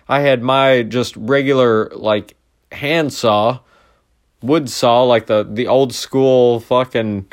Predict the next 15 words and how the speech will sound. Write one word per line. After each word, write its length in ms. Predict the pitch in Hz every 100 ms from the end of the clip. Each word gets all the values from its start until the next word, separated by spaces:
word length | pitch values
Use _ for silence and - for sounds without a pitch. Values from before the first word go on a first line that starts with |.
| - _ _ _ -
miter 440 | 107 135 143 120
box 380 | 113 123 127 -
wood 300 | 113 151 117
saw, 520 | - 110 101 117 127 _ _ _ _ -
and, 440 | - 113 110 107
uh, 520 | 107 104 101 98 98 85
you 160 | 120
know, 140 | 110 110
with 200 | 113 110
more, 440 | 117 113 110 101
like, 320 | - 107 101
fine 340 | - 123 123 107
teeth 320 | - 123 110
on 240 | 120 113
it. 320 | 117 123 -